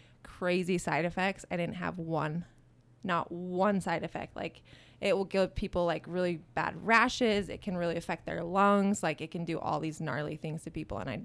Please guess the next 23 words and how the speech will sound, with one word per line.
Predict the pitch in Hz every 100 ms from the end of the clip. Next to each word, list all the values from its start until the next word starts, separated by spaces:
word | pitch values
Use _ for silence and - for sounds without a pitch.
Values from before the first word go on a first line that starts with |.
| -
nothing. | 175 - - - 208 - _ _ - - - - -
Like, | 175
I | - 185 190 180
would | 175 175
take | 214 180
the | 190
drug. | 170 170 156
W-, | 170 180 -
at | 185
one | 214
point, | 226 190
I | 165
took | - 208
the | 185
drug, | - 170 160 165 165
got | 175 175
on | 175
an | 175
airplane | - 160 - 170 160
that | 147
night, | - 151 151 -
and | 160 147 143 175
went | 165 147